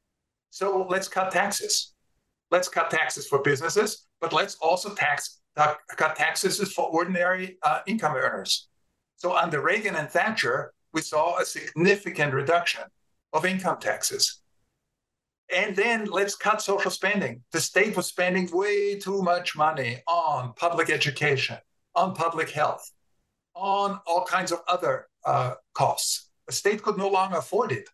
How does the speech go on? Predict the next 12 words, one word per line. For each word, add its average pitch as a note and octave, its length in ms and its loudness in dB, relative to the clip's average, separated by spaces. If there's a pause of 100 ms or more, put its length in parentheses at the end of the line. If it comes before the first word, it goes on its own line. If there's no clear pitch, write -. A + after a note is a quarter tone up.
And D3+ 120 2
you F3 80 0
can F3+ 180 2
see A3+ 240 -2
here, E3 160 2
Murtaza, D3 480 0
that D#3 180 0
the E3 140 0 (160)
idea F#3+ 320 0
was C3+ 500 -2 (300)
that D3+ 160 -4
somehow E3+ 1000 0